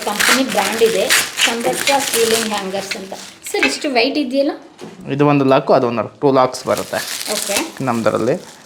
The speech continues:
Speaker 2: ಓಕೆ, ನೋಡಿ ಇದು ಚಾನಲ್ಸ್.
Speaker 1: ಹ್ಮ್.
Speaker 2: ಚಾನಲ್ಸ್ ಇಟ್ಕೊಂಡು ನೀವು ನೋಡ್ಬೋದು ಚಾನಲ್ ಯಾವ ಥರ ಸ್ಟ್ರೆಂತ್ ಇದೆ.
Speaker 1: ಹೌದು,
Speaker 2: ಓಕೆ,
Speaker 1: ತುಂಬಾ
Speaker 2: ಬೆಂಡ್ ಮಾಡಿ.
Speaker 1: weight ಇದೆ.
Speaker 2: ಹಾ, ಇದೇ actually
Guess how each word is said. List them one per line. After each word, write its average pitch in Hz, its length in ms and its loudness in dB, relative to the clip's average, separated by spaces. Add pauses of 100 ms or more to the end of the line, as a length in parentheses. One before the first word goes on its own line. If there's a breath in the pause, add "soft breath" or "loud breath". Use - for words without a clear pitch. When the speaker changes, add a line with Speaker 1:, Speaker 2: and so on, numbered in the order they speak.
(160)
Speaker 2:
ಓಕೆ, 139 180 -2 (2000 loud breath)
ನೋಡಿ 143 160 4
ಇದು 196 260 2 (100)
ಚಾನಲ್ಸ್. 123 440 2
Speaker 1:
ಹ್ಮ್. - 460 -8
Speaker 2:
ಚಾನಲ್ಸ್ 147 360 2
ಇಟ್ಕೊಂಡು 147 340 0
ನೀವು 127 140 0
ನೋಡ್ಬೋದು 110 800 -4 (3750 loud breath)
ಚಾನಲ್ 147 320 4
ಯಾವ 135 140 6
ಥರ 135 220 2
ಸ್ಟ್ರೆಂತ್ 135 480 -4
ಇದೆ. 120 240 4
Speaker 1:
ಹೌದು, - 460 -2
Speaker 2:
ಓಕೆ, 254 100 4
Speaker 1:
ತುಂಬಾ - 160 2
Speaker 2:
ಬೆಂಡ್ 285 180 6
ಮಾಡಿ. 262 280 6
Speaker 1:
weight 247 220 4
ಇದೆ. 196 160 0
Speaker 2:
ಹಾ, 127 640 -4 (500 loud breath)
ಇದೇ 185 420 8
actually 185 380 4